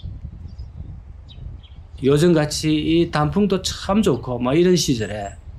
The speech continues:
여기 한번 와보시면 설악 단풍 수요는 뭐 여전합니다. 수도권이나 전국 각지에서 엄청나게 단풍객들이 옵니다. 설악산 단풍은 또 세계적이고 또 설악산도 이런 인프라 속에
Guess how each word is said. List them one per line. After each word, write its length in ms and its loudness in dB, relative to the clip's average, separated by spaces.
여기 240 6
한번 480 4
와보시면 640 0
설악 320 0
단풍 320 4
수요는 520 2
뭐 180 -2
여전합니다. 840 2
수도권이나 760 2
전국 340 2
각지에서 600 0
엄청나게 880 2
단풍객들이 600 2
옵니다. 540 4
설악산 440 0
단풍은 580 2
또 160 0
세계적이고 960 2
또 200 0
설악산도 800 2
이런 400 4
인프라 340 2
속에 440 0